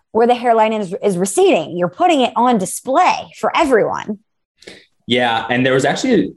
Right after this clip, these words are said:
Speaker 2: I don't know if this was ever proven to be true. I think it was, that when you have a man bun, it actually contributes to hair loss because of the amount of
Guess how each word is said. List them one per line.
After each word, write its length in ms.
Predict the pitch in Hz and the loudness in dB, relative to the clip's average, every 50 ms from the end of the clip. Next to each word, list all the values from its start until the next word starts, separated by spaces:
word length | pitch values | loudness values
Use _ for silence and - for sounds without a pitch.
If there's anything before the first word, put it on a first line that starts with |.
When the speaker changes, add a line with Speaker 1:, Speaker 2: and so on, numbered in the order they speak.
| _ - | _ -2
Speaker 2:
I 60 | 117 | -2
don't 120 | 165 214 | 0 2
know 60 | 240 | 2
if 80 | 226 185 | 2 2
this 140 | 143 123 - | 0 0 0
was 100 | 110 107 | 0 -2
ever 220 | 117 107 107 92 | 0 0 0 -2
proven 360 | - - - 107 107 101 - | -2 -2 0 2 2 2 2
to 60 | 101 95 | 0 0
be 80 | 107 | 0
true. 300 | - - - 110 113 120 | -2 -2 0 2 2 2
I 40 | 104 | 2
think 160 | 98 143 - 107 | 2 0 0 0
it 100 | 87 76 | -2 -2
was, 480 | 87 110 120 92 82 78 76 - - - | 0 0 0 0 0 -2 -6 -10 -6 -4
that 240 | 101 101 98 92 95 | -2 0 0 0 0
when 160 | 107 107 104 | 0 0 0
you 240 | 98 104 117 139 143 | 0 2 2 2 2
have 360 | 139 - - 110 127 170 185 | 2 0 -2 -4 -2 -2 0
a 60 | 127 95 | 0 0
man 260 | 87 80 80 80 78 | 0 -2 -4 -6 -4
bun, 340 | - 82 80 76 78 80 80 _ _ _ _ - | -4 -2 -2 -4 -6 -10 -12 _ _ _ _ -2
it 80 | 113 | -2
actually 240 | 113 123 - - 131 | 0 0 -2 -2 -4
contributes 400 | - 117 104 - 113 - 123 - | -4 -4 -4 -2 -2 -2 -2 -2
to 60 | 101 | -4
hair 140 | 90 90 90 | -2 -2 0
loss 380 | 95 110 127 147 165 - - - | 2 2 2 0 0 -4 -4 -4
because 500 | - 101 - - 98 90 82 80 - - | -4 -4 -2 0 0 0 -2 -4 -4 -4
of 140 | - 90 90 | -4 -2 -2
the 80 | 90 | -2
amount 220 | 87 90 92 92 | -2 0 0 -2
of 40 | 90 | -4